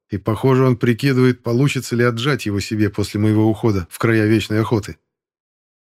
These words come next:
Семену Юрьевичу упражняться в преодолении препятствий не приходится, перед ним бесшумно открывают калитку. Шар позволяет мне отчетливо видеть бандитов и хозяина дома. Все пятеро засели с оружием у окон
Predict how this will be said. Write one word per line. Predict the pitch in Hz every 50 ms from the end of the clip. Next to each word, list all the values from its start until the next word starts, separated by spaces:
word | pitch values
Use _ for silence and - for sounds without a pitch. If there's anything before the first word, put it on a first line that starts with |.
| _
Семену | - - - - 85 92 104 117 120 120
Юрьевичу | 110 107 117 127 131 123 123 120 110 - - 110
упражняться | 101 - 110 104 95 107 127 131 - - 123
в | -
преодолении | - 113 110 107 113 110 123 127 123 120
препятствий | 107 117 110 101 - 127 123 - - 120
не | 113 107
приходится, | - - - - - 117 117 113 - - - - _ _ -
перед | 107 107 107 107
ним | 117 117 113 107
бесшумно | 107 104 - - - 135 131 127 120
открывают | 107 - 113 113 113 117 113 110 -
калитку. | - 113 117 123 117 - - - - _ _ _ _ _ _ _ _ _ _ _ _ _ _ _ _
Шар | - - - 139 127
позволяет | 107 - 131 113 117 131 131 131 135 127 120 -
мне | 117 113 113
отчетливо | 110 110 - - 151 143 131 - 117 113
видеть | 113 110 113 104 104 101
бандитов | 98 107 104 104 107 135 131 - 120 104 -
и | 101
хозяина | - - 117 107 117 117 107 104 107 110
дома. | 113 113 98 80 73 - _ _ _ _ _ _ _ _ _ _ _ _ _ _ _ _ _ _ _ _
Все | - - 101 95
пятеро | - - 117 117 107 117 107 110
засели | 104 104 107 101 - 131 127 120
с | 107 -
оружием | 117 110 113 113 104 101 101 98 98
у | 101 104
окон | 117 127 127 117 104 87